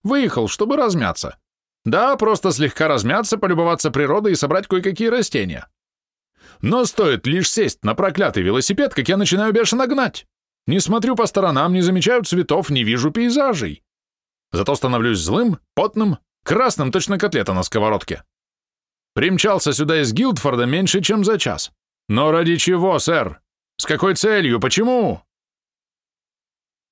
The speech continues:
Мистер Хупдрайвер неопределённо покачал головой. Потому, сэр, что я полный идиот. Потому что во мне множество резервуаров, полных мускульной энергии, и какой-нибудь из них непременно протекает.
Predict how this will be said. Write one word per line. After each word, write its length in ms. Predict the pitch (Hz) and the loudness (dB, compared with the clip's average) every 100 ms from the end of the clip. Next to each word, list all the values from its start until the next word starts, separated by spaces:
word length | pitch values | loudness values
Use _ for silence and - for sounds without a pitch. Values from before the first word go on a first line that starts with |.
| - | -10
Мистер 320 | 78 - 90 | -8 -6 -6
Хупдрайвер 540 | - 110 101 101 95 90 | -6 -4 -2 -2 -2 -2
неопределённо 600 | 95 90 90 98 98 92 | -2 -4 -2 -2 -2 -4
покачал 380 | - 90 92 | -6 -4 -4
головой. 540 | 87 92 101 73 60 _ _ _ _ _ _ _ | -2 -2 -2 -4 -10 _ _ _ _ _ _ _
Потому, 340 | 90 165 269 | -4 0 0
сэр, 260 | 226 131 101 | 0 0 0
что 200 | - 123 | 0 0
я 220 | 175 165 - _ | 0 -2 -6 _
полный 600 | 147 175 202 190 185 185 - | 0 2 2 2 0 -2 -4
идиот. 640 | 131 104 98 73 - - _ _ _ _ _ - | -2 0 0 -2 -8 -16 _ _ _ _ _ -4
Потому 260 | 120 175 | -2 0
что 140 | 156 156 | 0 0
во 100 | 160 | 2
мне 160 | 165 | 2
множество 440 | 160 170 151 139 156 | 0 2 0 0 0
резервуаров, 600 | 147 147 147 147 131 - | 2 2 2 2 0 0
полных 340 | 156 147 131 | -2 0 -2
мускульной 580 | 143 165 - 151 139 151 - | -2 -2 0 0 0 -2 -2
энергии, 600 | 143 247 202 107 76 - _ _ _ | 0 0 0 -4 -8 -12 _ _ _
и 80 | 135 | -2
какой-нибудь 520 | 147 214 208 196 170 | 0 2 2 2 0
из 160 | 170 202 | 0 0
них 180 | 254 | 0
непременно 560 | 170 160 165 165 196 233 | 0 0 0 2 2 0
протекает. 640 | 233 220 185 82 80 - | 0 -2 -2 -2 -4 -8